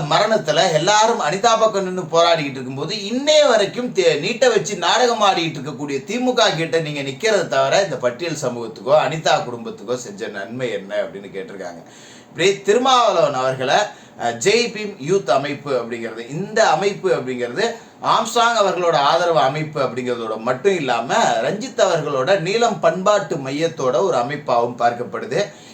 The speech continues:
இவங்க எல்லாமே திருமாவளவன் அவர்களை நோக்கி எழுப்பக்கூடிய கேள்வியில நியாயம் இருக்கு அப்படிங்கிறதால தான் நம்ம ரஞ்சித் பக்கம் நிக்கிறோம். அஹ், மத்தபடி இந்த நாலு தியரி நாம சொன்னோம் இல்லையா, ஆற்காடு சுரேஷ் கொலை வழக்கு, அஹ்,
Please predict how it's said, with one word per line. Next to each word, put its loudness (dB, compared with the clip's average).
இவங்க -6
எல்லாமே 2
திருமாவளவன் 4
அவர்களை 0
நோக்கி -4
எழுப்பக்கூடிய -2
கேள்வியில -2
நியாயம் 0
இருக்கு -2
அப்படிங்கிறதால -6
தான் 0
நம்ம -12
ரஞ்சித் -10
பக்கம் -10
நிக்கிறோம். -8
அஹ், -6
மத்தபடி 2
இந்த -4
நாலு 2
தியரி 0
நாம 0
சொன்னோம் -4
இல்லையா, 2
ஆற்காடு 2
சுரேஷ் -8
கொலை -4
வழக்கு, -4
அஹ், -4